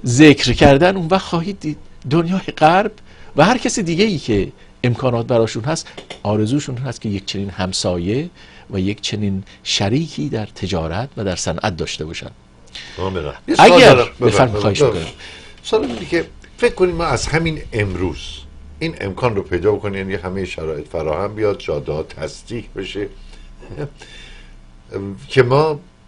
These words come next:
Speaker 2: بتونیم حرکت بکنیم از مرحلهٔ فروش یا صادرات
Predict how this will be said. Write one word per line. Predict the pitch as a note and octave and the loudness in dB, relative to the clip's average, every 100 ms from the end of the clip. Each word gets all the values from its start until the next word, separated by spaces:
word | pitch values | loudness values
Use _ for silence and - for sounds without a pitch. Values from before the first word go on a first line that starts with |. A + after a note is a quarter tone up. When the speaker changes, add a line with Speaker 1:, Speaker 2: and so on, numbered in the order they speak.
| - - | -20 2
Speaker 2:
بتونیم | C#3+ B2+ G2+ G2 | 2 2 0 -2
حرکت | G#2+ G#2+ D3 D3 | -2 0 -2 -2
بکنیم | D3 - B2+ B2 B2 - - _ - - - - - | -2 -6 -6 -6 -10 -14 -20 _ -20 -20 -20 -20 -4
از | A2+ G#2+ G2 E2+ - G#2+ | 2 2 0 -6 -6 2
مرحلهٔ | G#2+ F2+ F#2+ A2 A#2 | 2 2 -2 -2 -2
فروش | - G2 G2+ G#2+ - | -4 -8 -6 -6 -2
یا | F2 D#2 E2+ | -2 -2 -4
صادرات | F#2 G2+ F#2 F2+ G2+ G2+ F#2 | -2 0 0 2 0 0 -2